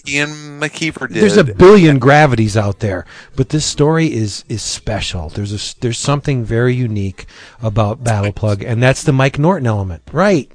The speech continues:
Speaker 2: there it is.
Speaker 1: Exactly. Um, and if you want Mike Norton and Tim Seeley's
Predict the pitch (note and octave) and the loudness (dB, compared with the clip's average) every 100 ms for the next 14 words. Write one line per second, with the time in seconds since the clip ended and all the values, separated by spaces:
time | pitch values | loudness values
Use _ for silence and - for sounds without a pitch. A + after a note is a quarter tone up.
0 | - A3 A3+ A#3+ A3 C3 F#2 - - - | -6 -2 2 4 6 6 2 -8 -14 -20
1 | - _ _ - A#2 C3 B2+ G#2 F2 _ | -20 _ _ -20 -8 -6 -6 -10 -16 _
2 | _ _ - C#3+ C3+ A2+ - A#2+ A2 A#2 | _ _ -6 -4 -4 -6 -10 -12 -12 -12
3 | A#2+ A2 G2+ G#2+ A2 G#2 A2 F#2+ G2+ G#2+ | -10 -10 -10 -8 -8 -10 -12 -12 -14 -20
4 | G2 G2 G#2 F#2 - G#2 F2 - - A2+ | -20 -16 -16 -14 -12 -12 -12 -14 -10 -6
5 | A#2+ B2+ C3 C#3+ D3 - - - | -4 -4 -6 -10 -16 -16 -16 -16